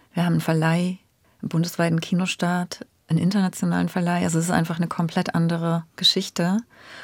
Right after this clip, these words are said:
Und diese Sichtbarkeit ist in dem Fall einfach Gold wert, weil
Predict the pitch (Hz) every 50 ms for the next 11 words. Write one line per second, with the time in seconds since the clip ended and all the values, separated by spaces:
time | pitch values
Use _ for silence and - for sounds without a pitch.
0 | - - - - - 165 170 165 165 165 165 - - - - 180 180 185 180 160
1 | 170 196 - - - 196 175 165 - - 160 156 160 165 - - - - 170 165
2 | 160 170 170 170 160 - 165 165 - - 165 160 - 165 - - - - 170 165
3 | 170 175 170 - - 170 170 175 170 165 165 - - 165 165 170 170 170 - -